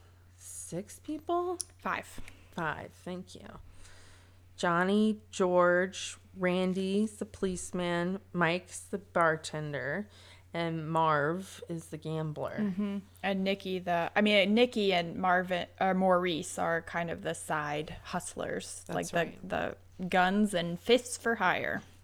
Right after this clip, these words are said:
Speaker 1: Yes, they get paid up front and don't have any of the take.
Speaker 2: Right, they get, um, flat price to do a straight job.
Speaker 1: That's right.
Speaker 2: There were so many good, um,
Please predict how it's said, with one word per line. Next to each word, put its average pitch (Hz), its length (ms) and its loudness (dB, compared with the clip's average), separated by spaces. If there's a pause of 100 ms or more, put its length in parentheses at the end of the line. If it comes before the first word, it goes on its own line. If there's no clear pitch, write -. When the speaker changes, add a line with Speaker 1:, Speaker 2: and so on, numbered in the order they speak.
(160)
Speaker 1:
Yes, 175 340 -2
they 190 240 4
get 185 240 0
paid 170 520 2 (300)
up - 260 -8
front 190 540 4
and 165 220 -4 (120)
don't 175 360 -2
have 165 220 -2
any 170 340 -6 (180)
of 160 160 -10
the - 140 -20
take. - 540 -10 (840)
Speaker 2:
Right, 185 200 4
they 190 100 2
get, 185 300 2
um, 175 440 2 (420)
flat 202 320 4
price 185 380 2
to - 120 -4
do 180 160 -4
a - 60 -6
straight - 380 -2
job. - 360 2 (340)
Speaker 1:
That's 170 460 0
right. 151 580 0 (400)
Speaker 2:
There 220 80 4
were 233 60 4
so 254 240 6
many 294 200 6
good, 208 520 8 (160)
um, 180 460 2